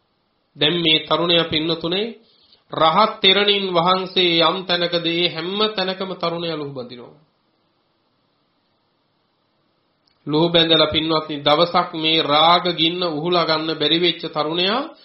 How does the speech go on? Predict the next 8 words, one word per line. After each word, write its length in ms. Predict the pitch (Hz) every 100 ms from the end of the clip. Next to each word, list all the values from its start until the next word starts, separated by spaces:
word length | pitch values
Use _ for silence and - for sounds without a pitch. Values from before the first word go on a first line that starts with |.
| _ _ _
සුභා 640 | - - 180 180 208 220
තෙරණින් 540 | 208 180 180 196 196 180
වහන්සේ 460 | 160 185 190 202
ඉදිරියට 420 | 190 170 180 185 180
පැන්නා. 460 | 170 147 131 - _ _ _ _ _ _
පැනලා 300 | 156 160 156
කිව්වා, 480 | 151 151 165 208 240 233 - - _ _
"තෙරණින් 420 | 175 175 196 196